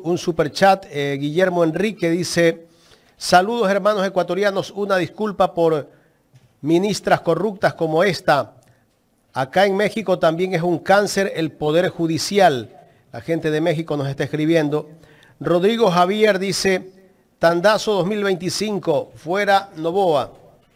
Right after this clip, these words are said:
Hay más mensajes. Patricio González, gracias a Patricio González que ha hecho un superchat también. "Por favor,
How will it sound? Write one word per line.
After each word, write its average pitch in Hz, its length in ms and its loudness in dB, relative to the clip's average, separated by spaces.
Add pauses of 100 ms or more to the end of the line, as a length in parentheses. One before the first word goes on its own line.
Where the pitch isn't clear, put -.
(760)
Hay 160 220 -2
más 170 180 2
mensajes. 196 840 0 (1000)
Patricio 196 680 2
González, 185 880 2
gracias 165 420 -2
a 156 80 -6
Patricio 160 380 -4
González 156 360 -2
que 170 100 -4
ha - 40 0
hecho 175 140 -6
un 156 40 -8
superchat 156 480 -6
también. 196 460 -2 (340)
"Por 175 160 0
favor, 220 580 2